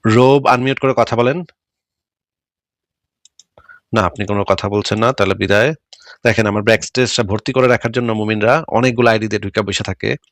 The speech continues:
যেন আমার, আমার প্ল্যাটফর্মে যেন কেউ ঢুকতে না পারে, এই জন্য অনেকগুলা প্লা-, মানে, আইডি দিয়ে সুন্দর করে ঢুকে বসে থাকে। হ্যাঁ, কি বুদ্ধি মুমিনদের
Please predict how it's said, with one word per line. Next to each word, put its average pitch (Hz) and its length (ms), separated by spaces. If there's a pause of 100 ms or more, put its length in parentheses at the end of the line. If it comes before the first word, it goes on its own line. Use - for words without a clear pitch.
(440)
যেন 110 140
আমার, 104 200 (460)
আমার 104 280 (760)
প্ল্যাটফর্মে 123 460
যেন 113 240
কেউ 117 180
ঢুকতে 101 240
না 120 120
পারে, 104 160
এই 117 60
জন্য 104 180
অনেকগুলা 131 400
প্লা-, 113 300
মানে, 104 180
আইডি 120 260
দিয়ে 127 280
সুন্দর 113 280
করে 107 240 (100)
ঢুকে 107 200
বসে 104 220
থাকে। - 220 (140)
হ্যাঁ, 71 140 (580)
কি 156 120
বুদ্ধি 113 300
মুমিনদের 95 400